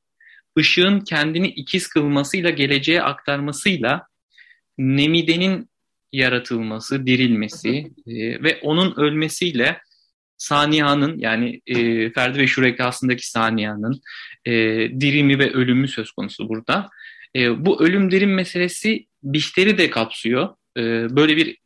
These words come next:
Speaker 1: ışık ekseni. Tevafuk ışığı sürekli olarak bir sınai yaptırıma tabi tutuyor.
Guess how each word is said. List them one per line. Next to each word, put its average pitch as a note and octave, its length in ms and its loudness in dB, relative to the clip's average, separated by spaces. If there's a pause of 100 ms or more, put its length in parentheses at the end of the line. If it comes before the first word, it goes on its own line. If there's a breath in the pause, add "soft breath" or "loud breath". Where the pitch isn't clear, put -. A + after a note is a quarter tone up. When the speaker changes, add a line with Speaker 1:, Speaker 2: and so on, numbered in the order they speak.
Speaker 1:
ışık C3 240 -2
ekseni. A#2+ 560 -2 (340 loud breath)
Tevafuk E3+ 640 0 (640)
ışığı G#3 300 2
sürekli A3+ 440 -2
olarak D3 560 -2 (200)
bir F3+ 200 -2
sınai F3 640 2
yaptırıma F3 580 0
tabi A2+ 340 -2
tutuyor. - 340 -14